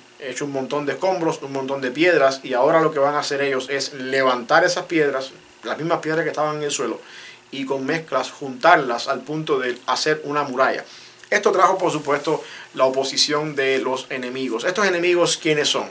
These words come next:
Para que podamos entender un poquito esto. Bueno, estas personas estaban en Samaria. Estas personas eran, eh, no literalmente los samaritanos, que eran los, las diez tribus al norte que se habían dividido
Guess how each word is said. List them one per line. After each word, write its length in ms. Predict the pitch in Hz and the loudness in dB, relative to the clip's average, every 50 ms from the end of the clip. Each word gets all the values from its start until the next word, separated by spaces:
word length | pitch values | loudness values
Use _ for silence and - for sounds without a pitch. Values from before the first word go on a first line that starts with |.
| - | -6
Para 220 | - 117 120 120 117 | -4 -2 -2 -2 -2
que 80 | 123 | -4
podamos 340 | 120 120 127 139 139 139 135 | -4 -2 -2 -2 -2 -2 -4
entender 320 | 139 135 131 127 127 131 131 | -6 -6 -6 -6 -4 -4 -4
un 120 | 131 131 | -4 -6
poquito 400 | 127 120 117 123 123 120 107 113 | -8 -8 -8 -10 -10 -8 -8 -8
esto. 240 | 120 - - - - - - - | -8 -8 -12 -16 -16 -18 -16 -10
Bueno, 240 | - 147 147 156 151 - - - - - - - - - - - | -6 -4 -2 -2 -4 -6 -8 -14 -16 -16 -18 -20 -20 -16 -10 -8
estas 180 | - 160 196 185 | -4 -2 -2 0
personas 320 | 170 156 160 165 175 156 | 0 0 0 2 2 2
estaban 320 | 151 151 160 160 160 156 | 4 6 4 4 4 4
en 80 | 151 139 | 0 0
Samaria. 580 | 135 - 127 120 139 160 175 180 185 196 208 202 - - - - - - - - - - - - - - - - - - | 0 0 0 2 4 4 6 6 6 4 4 2 0 -14 -20 -20 -20 -20 -20 -20 -20 -20 -20 -20 -20 -20 -20 -20 -20 -14
Estas 180 | - 147 156 151 | -6 -4 -2 -2
personas 420 | 156 147 135 151 151 151 143 143 - | -2 -2 -2 -2 -2 -2 -2 -2 -2
eran, 320 | 151 147 151 151 147 - - | 0 0 0 0 -2 -6 -8
eh, 540 | 131 135 131 127 123 120 117 110 78 - - - - | -6 -4 -4 -2 -2 -2 -2 -4 -6 -8 -12 -20 -18
no 640 | - 127 131 131 127 120 - - 131 131 131 131 156 | -14 -12 -12 -10 -10 -12 -12 -12 -10 -8 -4 -2 0
literalmente 600 | 165 165 160 147 147 151 151 147 151 156 156 156 | 2 2 2 4 2 2 2 0 -2 -2 0 0
los 180 | 151 139 135 135 | 0 0 0 0
samaritanos, 1000 | - - 123 123 123 123 123 120 120 139 147 147 151 160 165 170 160 160 - - | 0 0 0 0 0 0 -2 2 4 6 8 8 6 4 0 -2 -4 -4 -6 -6
que 100 | - 131 | -4 -2
eran 240 | 131 135 139 139 | -2 0 0 0
los, 380 | 135 127 123 123 - - - - | 0 -2 -2 -2 -2 -4 -4 -4
las 240 | - 120 113 - 120 | -2 -2 -2 -4 -4
diez 260 | 123 135 156 156 160 | -4 -2 -2 -2 -2
tribus 300 | - 160 156 156 160 151 | -2 -2 -2 0 0 0
al 160 | 135 135 131 127 | 0 -2 -4 -2
norte 380 | 143 151 147 135 - 139 127 | 0 0 0 0 -2 -4 -4
que 100 | 123 123 | -4 -4
se 80 | 120 123 | -4 -2
habían 220 | 127 139 147 143 | -2 -2 -2 -2
dividido 480 | 139 139 135 131 131 147 147 143 135 | -4 -4 -4 -2 0 0 0 0 0